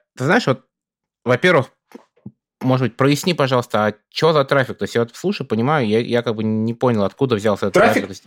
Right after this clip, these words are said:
Speaker 2: трафик
Speaker 1: ну,
Speaker 2: взялся из продукта.
Speaker 1: это просто запросы
Speaker 2: Да,
Speaker 1: были?
Speaker 2: это трафик взялся из продукта. А, то есть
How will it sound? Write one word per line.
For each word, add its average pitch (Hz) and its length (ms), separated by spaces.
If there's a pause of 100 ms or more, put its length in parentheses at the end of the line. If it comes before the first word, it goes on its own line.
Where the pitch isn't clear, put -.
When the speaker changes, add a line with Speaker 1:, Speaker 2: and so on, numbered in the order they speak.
(120)
Speaker 2:
трафик 247 220
Speaker 1:
ну, 190 60
Speaker 2:
взялся 196 320
из 175 80
продукта. 208 300
Speaker 1:
это 190 80
просто 180 240
запросы 170 500
Speaker 2:
Да, 214 180
Speaker 1:
были? - 140
Speaker 2:
это 131 120
трафик 254 300
взялся 196 340
из - 60
продукта. 151 640
А, 113 360
то 127 120
есть - 240